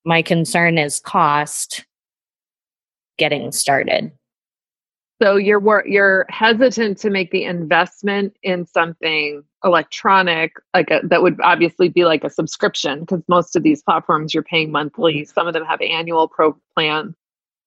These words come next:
Speaker 2: but with the uncertainty of whether you would have revenue from your private practice to justify that expense. Has that been a, a question that any of you have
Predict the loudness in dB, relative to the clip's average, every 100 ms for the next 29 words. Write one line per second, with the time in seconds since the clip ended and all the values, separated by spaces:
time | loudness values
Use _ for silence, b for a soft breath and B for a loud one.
0 | 0 4 4 4 2 0 2 0 0 -2
1 | 0 0 0 -6 -4 -2 0 0 -2 2
2 | 2 2 2 2 4 4 4 2 0 -2
3 | 2 2 0 -2 -14 -4 -2 2 4 4
4 | 2 0 -2 -4 _ -4 0 0 2 0
5 | 0 -2 0 0 -4 -6 -6 _ _ -6
6 | -2 0 0 -2 -4 2 2 2 -2 -6
7 | _ -2 0 -2 _ -2 -2 -4 _ _
8 | _ _ _ 0 2 2 4 4 4 4
9 | 2 0 -2 0 -4 -2 -2 0 0 -2
10 | 0 0 0 -2 0 2 2 4 2